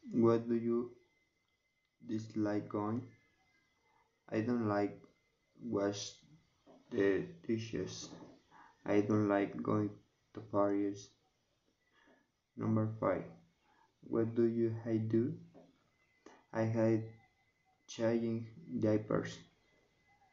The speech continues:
I hate going to work. Number six. What do you love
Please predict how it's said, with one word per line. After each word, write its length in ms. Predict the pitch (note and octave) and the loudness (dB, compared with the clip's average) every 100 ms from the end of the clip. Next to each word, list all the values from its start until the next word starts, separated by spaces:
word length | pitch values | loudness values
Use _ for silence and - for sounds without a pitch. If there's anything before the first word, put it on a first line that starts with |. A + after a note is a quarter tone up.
| _ _ _ - | _ _ _ -6
I 120 | G#2 | -2
hate 380 | A2 A2 G#2+ G#2+ | 2 4 4 4
going 440 | G#2+ G#2+ G#2+ A2 A2 | 2 2 0 -2 -6
to 120 | G#2 | -6
work. 460 | F#2+ G2 F2 G#2+ - - _ - - _ _ _ _ _ _ _ _ _ _ _ _ | -2 0 0 -2 -10 -20 _ -20 -20 _ _ _ _ _ _ _ _ _ _ _ _
Number 320 | A2 G#2 G2+ | -2 0 0
six. 480 | G#2 - A2+ - - - - - _ _ _ _ _ - - _ - | -2 -2 -2 -2 -12 -16 -20 -20 _ _ _ _ _ -20 -20 _ -12
What 400 | B2+ A#2+ A#2 A2+ | 0 6 6 4
do 80 | A#2+ | 0
you 180 | A2+ A2+ | 2 2
love 420 | A2 A2 G#2+ | 2 2 0